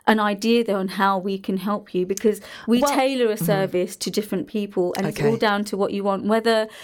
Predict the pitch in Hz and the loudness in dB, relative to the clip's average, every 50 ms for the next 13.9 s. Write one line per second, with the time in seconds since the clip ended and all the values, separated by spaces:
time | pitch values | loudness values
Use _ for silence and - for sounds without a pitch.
0 | - - - - - 190 196 208 202 202 208 208 214 214 - 240 214 202 196 196 | -18 -18 -12 -4 0 2 4 4 4 2 2 0 -2 -2 0 0 0 0 0 -2
1 | 196 196 190 190 - - 214 190 185 185 185 185 185 190 190 185 - - - 185 | -2 -4 -4 -6 -4 -2 0 0 0 0 0 -2 -2 -2 -2 -4 -4 -4 -2 -2
2 | 185 185 185 185 180 180 185 180 180 170 - _ _ _ _ _ _ _ _ - | -2 0 -2 -2 -2 -4 -4 -4 -6 -6 -10 _ _ _ _ _ _ _ _ -14
3 | - - - _ _ _ _ _ _ _ _ _ _ _ _ _ _ _ _ _ | -14 -14 -14 _ _ _ _ _ _ _ _ _ _ _ _ _ _ _ _ _
4 | - 226 214 208 190 202 208 208 208 - - - 202 196 - 226 202 196 190 190 | 0 2 2 2 2 2 2 0 0 -2 -4 -4 -4 -4 0 0 0 2 2 0
5 | 190 190 - - 226 214 202 - - - 214 214 220 214 - 190 180 185 185 - | -2 -2 -2 2 2 2 2 0 0 2 2 2 2 0 -2 -2 -2 -2 -2 -2
6 | - 175 180 180 180 - - 208 208 208 202 190 196 180 175 170 160 170 - - | -2 -2 0 0 -2 -2 0 0 2 2 2 2 2 2 0 2 -2 -2 0 0
7 | 160 - - 208 196 196 196 190 185 190 190 202 226 247 269 277 285 294 - 226 | 0 2 4 2 2 2 2 2 2 2 0 0 2 2 2 2 2 2 0 0
8 | 226 233 240 311 359 359 359 - 311 247 - - 269 277 269 285 285 269 269 175 | 0 2 2 2 2 2 2 0 0 0 2 2 2 2 4 4 2 2 2 0
9 | 269 269 269 254 269 269 254 254 - 214 220 220 214 - - - - - - 208 | 0 0 0 2 2 0 0 0 2 2 0 0 0 -8 -16 -18 -12 -2 0 2
10 | 208 208 208 208 - - 233 226 240 247 240 277 262 254 254 254 247 240 - - | 2 2 0 -2 2 4 4 4 4 2 0 2 2 2 2 0 -2 -4 2 4
11 | 220 220 220 220 - - 214 214 - - 226 226 233 233 233 226 233 233 - 233 | 4 4 4 2 0 0 -2 -2 0 0 2 2 2 2 2 0 0 0 2 2
12 | 240 254 240 226 220 226 220 220 214 240 - - 269 233 233 254 233 185 165 175 | 2 2 2 0 0 0 2 2 2 2 4 2 2 2 2 2 2 2 2 2
13 | 220 226 240 247 247 254 240 220 254 254 247 - 254 233 226 220 226 | 2 2 2 2 2 2 2 2 2 2 2 2 2 2 2 2 0